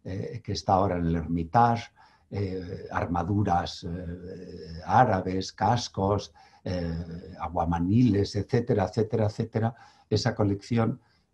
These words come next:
que, eh, pasaría en gran parte a su mujer,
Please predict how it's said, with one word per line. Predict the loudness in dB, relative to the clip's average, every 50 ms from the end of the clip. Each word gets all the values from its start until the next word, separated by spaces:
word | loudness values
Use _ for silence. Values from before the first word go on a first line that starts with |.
| _ _
que, | _ 2 2 4 2 0 -2 -8 -10
eh, | -8 -8 -8
pasaría | -4 -2 0 0 0 2 0 0 2 4 4 4 4
en | 2 2
gran | 2 2 0 0 0 2
parte | 2 4 4 2 -2 -4 -6 -6 -6 -6 -8 -8
a | -2 0 2 2 2 0 -4 -12 _ _ _ _
su | -20 -20 -6 -2 0 2 2 0 0 -4 -10 _ _ _ _ _ _ _ _
mujer, | 0 2 2 2 4 6 8 10 10 8 6 2 -2 -8